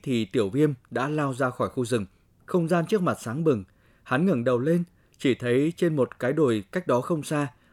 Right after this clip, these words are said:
đám người Liễu Nghiên đang lo lắng nhìn vào bên trong này. "Lâm Động thiếu gia đã trở về."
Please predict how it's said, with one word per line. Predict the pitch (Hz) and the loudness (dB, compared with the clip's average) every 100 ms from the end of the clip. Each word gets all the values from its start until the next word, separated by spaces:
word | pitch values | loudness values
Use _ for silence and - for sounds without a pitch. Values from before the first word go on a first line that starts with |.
| _ | _
đám | 131 165 | 0 4
người | 185 | 4
Liễu | 127 156 | 6 4
Nghiên | 180 180 | 4 2
đang | 165 165 | 0 0
lo | 165 | 0
lắng | 147 127 180 | 0 0 0
nhìn | 165 117 | 0 2
vào | 117 110 | 0 0
bên | 113 135 | 0 0
trong | 131 135 | -2 -2
này. | 127 107 - _ _ _ _ _ _ _ - | -2 -2 -6 _ _ _ _ _ _ _ 0
"Lâm | 151 139 | 2 6
Động | 135 117 | 6 6
thiếu | 135 143 | 2 4
gia | 165 156 | 4 4
đã | 156 202 | 2 2
trở | - 135 | 4 4
về." | 135 151 147 | 6 6 4